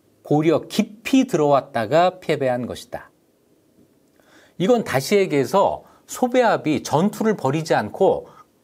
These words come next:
개경까지 깊이 들어왔다는 이 전술상의 실패를 지적한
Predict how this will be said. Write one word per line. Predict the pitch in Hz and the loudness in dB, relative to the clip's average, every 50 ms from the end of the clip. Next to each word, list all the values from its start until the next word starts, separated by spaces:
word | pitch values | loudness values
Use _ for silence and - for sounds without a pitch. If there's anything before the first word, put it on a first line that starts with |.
| _ _ _ - | _ _ _ -8
개경까지 | - 143 160 165 233 220 214 - 196 165 - - 110 127 202 - - _ _ _ _ - | -4 -4 0 0 0 0 0 0 0 0 0 -2 -6 -6 -8 -8 -12 _ _ _ _ -2
깊이 | - 269 262 - - 269 254 | 0 0 0 2 0 0 0
들어왔다는 | - - 143 131 123 117 104 - - 107 92 85 80 76 71 _ _ | 2 0 0 2 2 0 -2 -4 -6 -8 -6 -8 -10 -14 -16 _ _
이 | - 185 202 226 226 208 160 113 - - _ _ _ _ _ _ _ _ _ _ _ _ _ _ _ _ _ _ _ _ _ _ _ _ | -6 -2 0 0 0 0 -2 -4 -8 -16 _ _ _ _ _ _ _ _ _ _ _ _ _ _ _ _ _ _ _ _ _ _ _ _
전술상의 | - - - 135 156 185 208 220 214 - 247 240 240 240 233 220 - 196 196 196 185 185 180 180 185 196 202 208 202 185 - - - _ _ _ _ _ _ _ _ _ _ _ _ _ | -12 -8 -2 0 2 2 2 2 0 0 0 2 4 2 2 0 0 0 2 2 2 2 0 0 0 0 0 0 0 -2 -4 -8 -18 _ _ _ _ _ _ _ _ _ _ _ _ _
실패를 | - - - 277 277 277 277 - 196 170 185 185 180 | -10 -2 0 0 0 0 0 -2 -2 0 0 -2 -6
지적한 | - - - 170 - - - - 143 123 104 90 85 82 - | -4 -2 -2 -2 -2 -2 -8 -8 -6 -6 -6 -8 -10 -14 -16